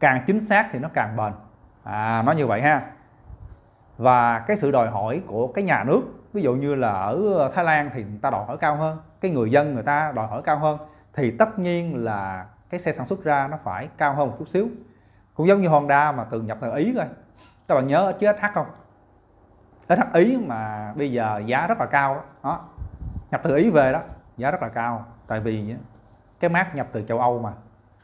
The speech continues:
À, đương nhiên nó phải bền. Và người ta, người dùng mình quan niệm như thế. À, không biết là có bao nhiêu người được sử dụng chiếc S H Ý rồi, nhưng mà chỉ nghe truyền tai nhau là S H Ý là phải bền hơn,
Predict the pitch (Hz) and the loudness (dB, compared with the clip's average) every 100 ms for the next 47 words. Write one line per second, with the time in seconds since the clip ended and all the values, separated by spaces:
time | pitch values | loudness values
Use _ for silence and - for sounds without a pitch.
0 | _ _ _ _ 104 107 117 117 113 104 | _ _ _ _ -6 -2 0 0 -2 -6
1 | 131 131 117 131 135 120 113 104 - - | -2 0 0 -2 0 2 0 -2 -10 -20
2 | _ _ - 104 107 120 131 127 120 123 | _ _ -10 -8 -6 -2 2 2 2 0
3 | 113 143 151 123 135 143 156 233 - - | 0 0 0 0 -2 0 0 -2 -12 -20
4 | _ _ _ 131 123 123 - - - 185 | _ _ _ 0 2 2 -2 -16 -2 0
5 | 175 233 175 202 190 165 156 127 135 123 | 4 6 6 4 2 2 -2 0 0 0
6 | 120 147 151 127 202 196 196 196 196 127 | 0 0 0 0 -2 -2 0 0 4 2
7 | 101 - - _ - 160 147 165 175 160 | 2 -14 -20 _ -4 -2 -2 -2 0 -2
8 | 160 139 120 139 143 151 143 135 110 110 | 2 0 2 2 2 2 0 0 -4 -8
9 | - - 170 - 160 196 - 113 127 131 | -12 -8 -6 -4 0 0 0 -6 -4 2
10 | 120 117 143 | 2 4 2